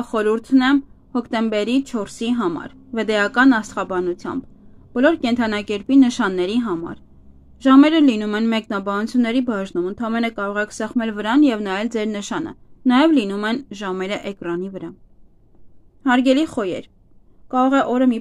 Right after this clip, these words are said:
փոքր լարված լինել, էմոցիոնալ լինեք։ Զգույշ եղեք գումարի հետ կապված հարցերում, հնարավոր են ֆինանսական անսպասելի դժվարություններ։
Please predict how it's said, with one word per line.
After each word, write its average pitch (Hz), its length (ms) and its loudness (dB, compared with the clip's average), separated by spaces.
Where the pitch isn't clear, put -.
փոքր 254 440 2
լարված 202 460 -2
լինել, 170 340 -2
էմոցիոնալ 196 560 -6
լինեք։ - 320 -10
Զգույշ 233 340 -2
եղեք 233 320 0
գումարի 214 400 -4
հետ 220 160 -8
կապված 214 400 -10
հարցերում, 180 640 -8
հնարավոր 220 460 -4
են 269 100 0
ֆինանսական 220 640 -8
անսպասելի 220 560 -8
դժվարություններ։ 196 800 -6